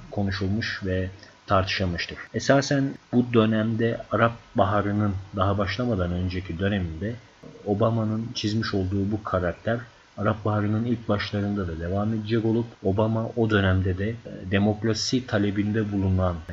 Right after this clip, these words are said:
birçok farklı ülkedeki Orta Doğu halkının taleplerinin karşılık görmesi gerektiği ve Orta Doğu'daki ülkelerin yöneticilerin, yöneticilerinin bu dönemde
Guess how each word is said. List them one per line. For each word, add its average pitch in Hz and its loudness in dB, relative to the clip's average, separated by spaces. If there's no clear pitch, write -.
birçok 95 -2
farklı 95 0
ülkedeki 95 -2
Orta 98 0
Doğu 85 0
halkının 98 0
taleplerinin 101 2
karşılık 104 0
görmesi 95 2
gerektiği 90 0
ve 92 2
Orta 95 0
Doğu'daki 104 2
ülkelerin 101 2
yöneticilerin, 92 0
yöneticilerinin 90 0
bu 113 2
dönemde 87 2